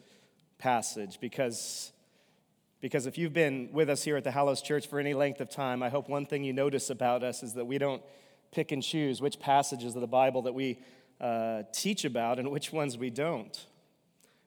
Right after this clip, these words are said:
We journey through entire books of the Bible together, and as we do, we teach on each and every passage as, as they come at us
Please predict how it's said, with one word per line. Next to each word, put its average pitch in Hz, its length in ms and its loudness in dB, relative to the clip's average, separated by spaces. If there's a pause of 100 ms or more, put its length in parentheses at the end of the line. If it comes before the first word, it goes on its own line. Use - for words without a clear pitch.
We 139 80 -2
journey 143 320 2
through 143 180 -2
entire 147 440 2
books 135 300 -6
of 135 100 -2
the 123 60 -4
Bible 131 360 2
together, 131 440 0
and 123 100 -2
as 131 200 0
we 127 120 -2
do, 135 180 -4
we 131 120 -4
teach - 280 -6
on 131 140 -2
each 147 180 -6
and 151 80 -2
every 139 160 -2
passage 131 520 -4
as, 139 360 2 (420)
as 151 240 2
they 170 120 0
come 151 260 -2
at 147 220 2
us - 400 -6